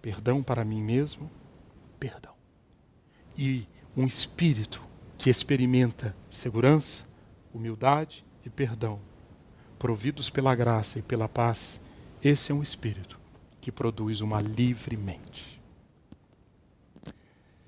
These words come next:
Para concluir, eu quero anunciar aqui que,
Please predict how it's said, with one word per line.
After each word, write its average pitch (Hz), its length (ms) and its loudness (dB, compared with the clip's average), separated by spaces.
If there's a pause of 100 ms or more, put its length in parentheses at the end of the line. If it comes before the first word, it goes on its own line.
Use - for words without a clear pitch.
(800)
Para 196 220 8
concluir, 120 520 -6 (600)
eu 127 120 -4
quero 139 440 2
anunciar 131 760 2
aqui 113 340 -14 (720)
que, 135 280 -4